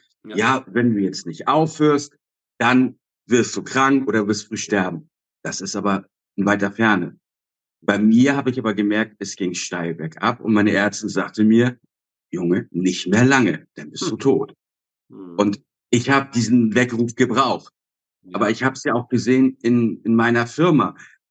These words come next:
Speaker 2: Man geht zur Arbeit und morgens ist man schon am, am Rechnen, wann ist der Feierabend da?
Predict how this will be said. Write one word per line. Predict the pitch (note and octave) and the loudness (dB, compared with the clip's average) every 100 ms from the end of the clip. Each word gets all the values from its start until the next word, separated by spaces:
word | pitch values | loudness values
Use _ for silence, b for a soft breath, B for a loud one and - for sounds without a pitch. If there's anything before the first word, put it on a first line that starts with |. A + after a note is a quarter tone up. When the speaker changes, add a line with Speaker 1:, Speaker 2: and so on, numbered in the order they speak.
| _ - | _ -2
Speaker 2:
Man | G#2+ | 0
geht | G2 C3 D#3 | 4 2 2
zur | - B2 B2+ | -4 -6 -2
Arbeit | C#3+ F3+ A#2 D#3 - | 0 0 -2 -4 -2
und | A#2 G#2 | 0 2
morgens | A2 D#3 G3 G3 | 4 4 2 0
ist | - B2+ | -4 -6
man | D3+ C#3+ | -4 -4
schon | - D3+ | -2 -2
am, | B2 B2 A#2 _ | 2 0 -2 _
am | B2 A#2 | 0 0
Rechnen, | G2+ C3 D3+ F3+ F#3+ - B B _ _ | 2 -2 0 2 2 -2 B B _ _
wann | F#2+ G#2+ B2+ | -4 2 2
ist | C#3 C3+ - | 2 -2 -4
der | - D#3 | -2 -2
Feierabend | D#3 F#3+ G3 A2 G2 G2 G2 | 0 0 2 0 -2 -4 -6
da? | G2+ F2+ F2 | -4 -4 -6